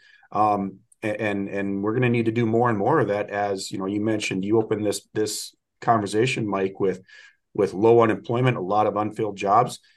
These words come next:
We, it's a numbers game. We don't have enough people. So we need to depend on technology, and we need to use it, use it smartly,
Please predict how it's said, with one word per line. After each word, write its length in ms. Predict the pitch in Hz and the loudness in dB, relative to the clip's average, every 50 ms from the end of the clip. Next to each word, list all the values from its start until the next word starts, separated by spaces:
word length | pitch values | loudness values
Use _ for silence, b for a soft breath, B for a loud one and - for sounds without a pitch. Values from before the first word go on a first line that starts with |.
| _ _ - | _ _ -14
We, 160 | - 101 110 110 | -8 -8 -8 -4
it's 220 | 113 123 127 - | -4 -4 -4 -2
a 60 | 247 | -2
numbers 360 | 180 113 104 113 160 190 190 | -2 -2 0 0 2 0 0
game. 220 | 185 - 107 85 80 | 0 -4 -8 -8 -6
We 80 | 92 | -6
don't 160 | 131 214 220 220 | -4 -2 0 0
have 140 | 175 156 | 2 2
enough 200 | 143 131 127 131 | 2 0 -2 -2
people. 400 | - - 131 - - - - - _ _ _ _ _ - | -4 -6 -6 -6 -6 -8 -12 -14 _ _ _ _ _ -10
So 180 | - - 139 | -2 0 2
we 180 | 127 120 123 113 | 2 2 2 0
need 220 | 110 113 131 170 | 2 0 0 0
to 80 | 190 196 | 0 0
depend 400 | 160 147 135 135 - 113 107 110 | 0 -2 -2 -2 -2 -2 -2 -2
on 140 | 107 104 101 | -2 -4 -4
technology, 640 | - 131 107 - 104 98 95 95 95 95 95 104 101 | -4 -6 -6 -6 -6 -4 -2 -2 -2 -2 -4 -4 -4
and 80 | 98 | -4
we 100 | 101 107 | -4 -2
need 180 | 110 117 117 110 | -2 -2 -2 0
to 60 | 117 113 | 0 0
use 280 | 110 110 107 107 101 | 0 -2 -4 -6 -6
it, 100 | 82 80 - - | -8 -12 -12 -14
use 280 | 113 117 104 107 107 | -10 -6 -4 -2 -2
it 60 | 101 98 | -2 -4
smartly, 600 | - - - 107 104 107 104 110 101 98 98 | -8 -8 -6 -4 -4 -2 -2 -2 -4 -4 -6